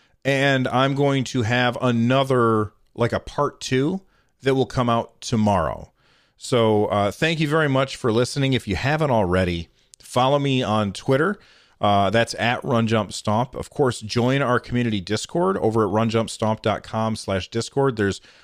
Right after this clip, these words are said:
over twelve hundred people in that Discord waiting to talk to you about video games.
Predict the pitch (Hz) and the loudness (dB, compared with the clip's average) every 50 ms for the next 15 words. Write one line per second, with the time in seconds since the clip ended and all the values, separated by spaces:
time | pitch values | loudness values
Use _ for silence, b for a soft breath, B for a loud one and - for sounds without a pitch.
0 | B B B 147 151 151 160 139 - - 156 147 147 139 110 120 143 139 139 135 | B B B 2 2 2 0 -2 0 2 4 4 4 2 2 0 0 2 2 0
1 | 131 127 - - - 123 123 - 151 151 151 143 151 170 - 131 135 139 139 143 | 0 -2 -6 -4 -4 -4 -2 0 0 0 0 0 -2 -6 -4 -2 0 2 2 0
2 | 131 - 135 135 - - - 143 143 147 131 107 92 101 110 117 127 127 131 135 | 0 0 -4 -4 -4 -4 -2 0 2 2 2 0 0 2 2 2 4 2 2 0
3 | 135 127 - - - - 127 123 - - - 117 107 107 113 123 120 113 113 110 | -2 -4 -6 -8 -4 -2 0 0 0 -2 -4 -4 0 2 2 2 2 2 2 0
4 | 95 87 92 98 104 107 110 107 104 110 110 110 113 117 110 - | 0 0 -2 0 2 2 2 2 2 2 0 2 0 -2 -4 -8